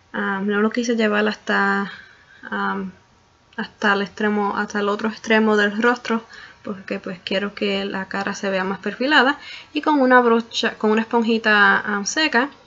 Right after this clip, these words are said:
voy a estar utilizando el Airspun, um,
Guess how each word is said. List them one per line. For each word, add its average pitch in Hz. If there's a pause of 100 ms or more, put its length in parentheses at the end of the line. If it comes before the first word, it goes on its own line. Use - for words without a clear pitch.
(340)
voy 214
a -
estar 214
utilizando 208
el 190
Airspun, 208 (500)
um, 196